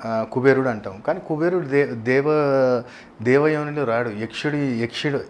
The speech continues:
ఆ, యక్షుడు ఆయన. ఆ యక్షుడి యోని అనేది వేరు, దేవతల యోని అనేది వేరు. కాబట్టి ఇక్కడ ఎంతసేపు నా లక్ష్మీ కుబేర హోమం చేసేసుకో పైసలు వచ్చేస్తాయి అంటే కాదు. జాతకంలో పంచమంలో కానీ అబ్బాయికి భాగ్యంలో కానీ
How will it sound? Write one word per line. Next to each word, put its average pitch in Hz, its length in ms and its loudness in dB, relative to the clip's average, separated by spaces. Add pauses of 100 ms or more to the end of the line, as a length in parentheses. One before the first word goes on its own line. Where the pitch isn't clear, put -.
(100)
ఆ, 110 220 -4
యక్షుడు 120 460 2
ఆయన. 104 220 -2 (480)
ఆ 117 80 2
యక్షుడి 117 420 -2
యోని 147 300 -2
అనేది 147 260 -4
వేరు, 123 320 0 (360)
దేవతల 143 480 2
యోని 131 360 -2
అనేది 135 240 -6
వేరు. 107 420 -4 (340)
కాబట్టి 170 300 2
ఇక్కడ 165 180 0
ఎంతసేపు 156 540 -2
నా 160 100 -4
లక్ష్మీ 147 360 -4
కుబేర 147 300 -2
హోమం 139 320 -2
చేసేసుకో 135 360 -4
పైసలు 127 320 -2
వచ్చేస్తాయి 123 360 -2
అంటే 120 160 -2
కాదు. 104 320 0 (760)
జాతకంలో 156 640 2
పంచమంలో 143 600 -2
కానీ 139 160 -2
అబ్బాయికి 135 520 -2
భాగ్యంలో 131 560 -2
కానీ 127 400 -2